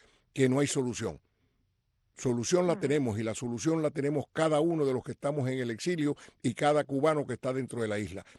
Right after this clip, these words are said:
Speaker 1: Los que
Speaker 2: La
Speaker 1: están
Speaker 2: solución
Speaker 1: dentro de la
Speaker 2: está en las
Speaker 1: isla,
Speaker 2: manos de los cubanos.
Speaker 1: claro, dentro de la isla,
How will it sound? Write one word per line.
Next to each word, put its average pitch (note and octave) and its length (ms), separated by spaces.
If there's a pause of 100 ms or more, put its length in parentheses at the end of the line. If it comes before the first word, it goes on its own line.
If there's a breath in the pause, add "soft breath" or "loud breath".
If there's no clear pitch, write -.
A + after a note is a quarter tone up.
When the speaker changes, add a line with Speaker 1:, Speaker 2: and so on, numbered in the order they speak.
Speaker 1:
Los A#2+ 140
que - 100
Speaker 2:
La G#3+ 60
Speaker 1:
están A3 140
Speaker 2:
solución D#3+ 180
Speaker 1:
dentro C#3 200
de C3 60
la C3 80
Speaker 2:
está - 20
en C#3 60
las D#3 80
Speaker 1:
isla, D#3+ 140
Speaker 2:
manos A3 140
de G#3 80
los G3 100
cubanos. F#3 500
Speaker 1:
claro, C3+ 360
dentro D#3+ 420
de D3 80
la C3 140
isla, A#2 320